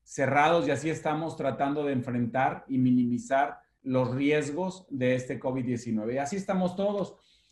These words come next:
Y pues, frente a esto, ¿qué podemos hacer? ¿Qué nos queda frente a esta situación? Yo creo que en los próximos veinte o treinta minutos les voy a platicar básicamente de tres cosas. Les voy a platicar del pánico,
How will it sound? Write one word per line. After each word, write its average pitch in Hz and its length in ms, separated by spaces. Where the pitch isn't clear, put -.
Y 160 160
pues, 165 400
frente 170 340
a 170 160
esto, 196 600
¿qué 160 140
podemos 156 520
hacer? 113 540
¿Qué 160 100
nos 165 240
queda 101 380
frente 131 300
a 131 60
esta 131 180
situación? 123 760
Yo 160 200
creo 180 240
que 180 360
en 139 100
los 139 180
próximos 165 640
veinte 156 360
o 139 80
treinta 147 260
minutos 147 400
les 143 140
voy 156 120
a 170 160
platicar 143 440
básicamente 143 720
de 127 120
tres 127 280
cosas. 98 400
Les - 60
voy 180 140
a - 40
platicar 175 360
del 147 220
pánico, 160 760